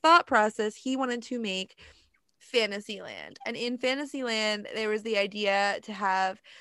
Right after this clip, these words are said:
a Peter Pan ride, a Snow White ride, a Mister Toad's Wild ride, and an Alice in Wonderland ride.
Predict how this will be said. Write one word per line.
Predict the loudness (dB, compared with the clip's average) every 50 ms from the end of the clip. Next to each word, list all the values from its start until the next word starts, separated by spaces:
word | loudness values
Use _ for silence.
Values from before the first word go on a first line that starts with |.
| -20 -16 _ -8
a | -8 -8
Peter | -6 -6 -4 -4 -6
Pan | -6 -8 -8 -6 -4 -2 -2 -2 -2
ride, | 0 0 0 0 0 -2 -4 -6 _ _ _ -6
a | -6 -6
Snow | -6 -8 -10 -6 -2 0 0 0
White | 2 2 4 2 2 2
ride, | 0 0 2 2 2 2 2 0 -2 -4 -6 -4
a | -4
Mister | -2 -2 -4 -4 -6 -6 -8
Toad's | -4 -2 -2 0 0 -2 -6 -12 -18 _
Wild | -2 2 6 8 8 8 8 8 6
ride, | 6 4 4 4 4 2 0 -2 -4 -8 -14 -18 -20 -20 -20 _ _ _ -6
and | -4 -2 -2 -2 -2 -4 -6 -8 -10 -12
an | -12 -8 -4
Alice | -2 -2 -2 -2 -4 -4
in | -4 -4 -2 0 0
Wonderland | 0 -2 -2 -6 -8 -10 -6
ride. | -4 -4 -4 -4 -4 -8 -12 -14